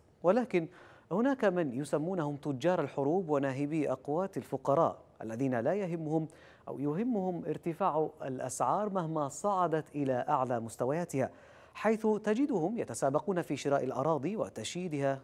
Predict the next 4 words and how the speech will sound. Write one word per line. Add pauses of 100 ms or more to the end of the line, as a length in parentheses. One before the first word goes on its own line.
(160)
بأوقات
قياسية. (920)
وأغلب
هؤلاء